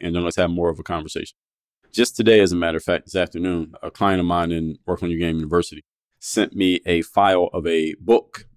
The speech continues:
that she is working on that we want to get out quickly. She was thinking about getting it out in about, mm, I think her timeline was maybe four or five months. I said, "Your timeline is now two months. So we're gonna get this out sooner." And that's one thing.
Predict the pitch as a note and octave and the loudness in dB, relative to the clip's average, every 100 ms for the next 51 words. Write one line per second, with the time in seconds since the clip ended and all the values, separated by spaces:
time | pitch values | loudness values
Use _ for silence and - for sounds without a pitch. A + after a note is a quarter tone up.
0 | - F2 D#2+ - - - F2+ E2+ E2+ E2 | -8 -4 -4 -6 -12 -6 -2 -2 -2 -4
1 | D#2 F2+ E2+ D#2 C#2+ D2 D#2+ F2 E2+ D#2+ | -4 -2 -2 -6 -12 -12 -8 -6 -6 -4
2 | F2 E2+ D#2+ _ - G2 - - _ _ | 0 0 -2 _ -6 -6 -6 -20 _ _
3 | _ - D2+ D2 - F#2 F2 D#2+ D#2+ D#2 | _ -14 -10 -8 -2 0 0 0 -4 -4
4 | - B2+ A2 G#2 G2 G2+ G2+ G2+ G2 F2+ | 0 2 4 2 2 2 2 2 2 0
5 | F2+ F#2 F2+ - F#2 F2+ F2 D#2 - - | 0 2 0 -2 -4 -4 -6 -10 -12 -6
6 | F2 F2+ G2 F2+ F2+ E2+ F2+ E2 E2+ F#2+ | -4 -4 -2 -2 -2 -2 -4 -6 -6 -2
7 | F#2 - F2 E2+ G#2+ - F2 - F2+ - | -2 0 -2 0 -2 -2 -6 -4 -4 -4
8 | F2 F#2+ F2+ F2+ E2+ D#2 F2 E2 D#2 - | -8 -6 -6 -4 -6 -6 -6 -6 -6 -8
9 | D#2+ - - - D2+ F2+ E2+ E2+ E2+ F2 | -8 -10 -18 -16 -8 -6 -4 -4 -6 -6
10 | E2 - F#2 D2 _ _ _ _ _ D#2+ | -6 -6 -10 -10 _ _ _ _ _ -8
11 | E2+ E2 D#2 F#2+ A2+ F#2 D2 | -6 -8 -4 0 0 -2 -10